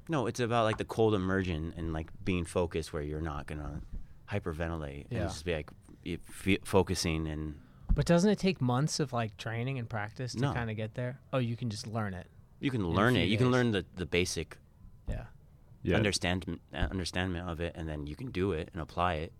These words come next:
Speaker 1: I don't know. Maybe he can obviously go in much longer. If you watch <laughs> everyone jump in that water,
Speaker 2: Yeah.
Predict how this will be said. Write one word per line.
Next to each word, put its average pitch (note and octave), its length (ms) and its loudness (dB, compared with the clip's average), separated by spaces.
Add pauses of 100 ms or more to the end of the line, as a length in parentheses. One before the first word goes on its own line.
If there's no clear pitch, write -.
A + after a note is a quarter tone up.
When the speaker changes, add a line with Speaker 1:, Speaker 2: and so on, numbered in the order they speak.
Speaker 1:
I F#2 80 0
don't G2+ 200 -2
know. F#2 360 0
Maybe G2+ 300 -2
he A2 280 -2
can F#2+ 140 -4
obviously E2+ 400 0
go E2+ 280 0
in E2+ 100 -2
much E2+ 340 -4
longer. F2 520 -4 (340)
If F#2 140 -2
you G#2 120 0
watch G#2 380 8
<laughs> G3+ 60 8
everyone C3 320 4
jump A2 220 0
in G#2 80 0
that F#2 140 4
water, F2 460 4
Speaker 2:
Yeah. A2+ 220 2